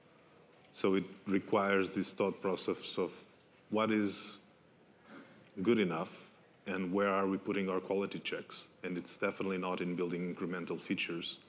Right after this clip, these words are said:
until you have the feature set that works. So fundamentally, designing A I first, starting with A I, is about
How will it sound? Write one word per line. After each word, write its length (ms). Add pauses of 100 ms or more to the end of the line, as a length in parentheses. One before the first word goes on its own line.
(240)
until 260
you 80
have 180
the 60
feature 340
set 320
that 180
works. 300 (3000)
So 180
fundamentally, 800 (1800)
designing 520
A 200
I 40
first, 420 (440)
starting 460
with 100
A 160
I, 220 (1900)
is 140
about 480